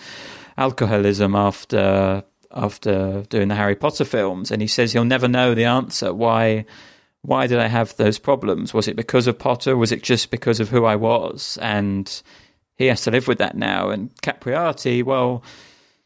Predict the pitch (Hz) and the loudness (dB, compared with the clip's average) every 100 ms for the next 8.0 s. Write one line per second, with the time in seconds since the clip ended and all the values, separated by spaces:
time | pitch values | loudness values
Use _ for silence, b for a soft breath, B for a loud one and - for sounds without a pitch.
0 | B _ _ _ 135 160 151 - 151 135 | B _ _ _ 2 4 2 2 0 2
1 | 117 107 101 101 117 104 101 - - 113 | 0 2 2 2 2 2 2 -2 0 2
2 | 95 95 - 110 117 123 - 113 - - | 2 0 -2 -2 0 0 0 -2 -4 -4
3 | - - 113 107 - 113 107 101 - 107 | -6 0 0 2 2 2 2 0 -4 -4
4 | - 104 101 98 98 98 - _ _ _ | 0 2 4 2 -2 -6 -12 _ _ _
5 | _ _ - 131 120 113 107 - 120 107 | _ _ -4 0 2 4 2 0 0 0
6 | 101 101 135 127 113 123 - - 107 - | 0 -2 -2 -4 -6 -8 -8 -6 -6 -2
7 | 135 135 120 - 120 104 107 120 117 - | 0 2 0 -2 -2 -2 -2 -2 -2 -4